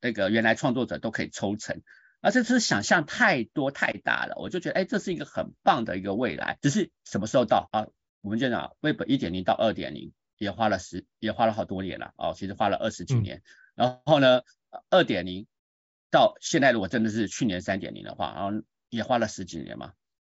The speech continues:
Speaker 1: 所以你说 Web 三点零成熟，按照技术来讲，脸书自己都讲啊，至少十年。哦，就是 Meta 的C E O啦，不是说脸书，Meta C E O佐克伯。然后呢，佐克伯就说，啊，至少十年，我也认为至少十年了。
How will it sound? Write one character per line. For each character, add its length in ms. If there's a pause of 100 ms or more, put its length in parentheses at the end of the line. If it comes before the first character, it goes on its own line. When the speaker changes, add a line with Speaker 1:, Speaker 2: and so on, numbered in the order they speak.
(280)
Speaker 1:
所 200
以 180 (220)
你 120
说 400
Web 220
三 220
点 180
零 100
成 220
熟， 140
按 180
照 140
技 180
术 180
来 160
讲， 220 (760)
脸 160
书 140
自 140
己 40
都 120
讲 180
啊， 120
至 120
少 160
十 240
年。 300 (380)
哦， 220
就 100
是 280
Meta 320
的 340
C 220
E 100
O 140
啦， 160
不 80
是 100
说 80
脸 160
书， 100
Meta 240
C 160
E 180
O 380
佐 140
克 160
伯。 400
然 160
后 140
呢， 120
佐 140
克 100
伯 200
就 160
说， 180
啊， 160
至 140
少 180
十 220
年， 220
我 100
也 80
认 100
为 80
至 160
少 140
十 240
年 200
了。 140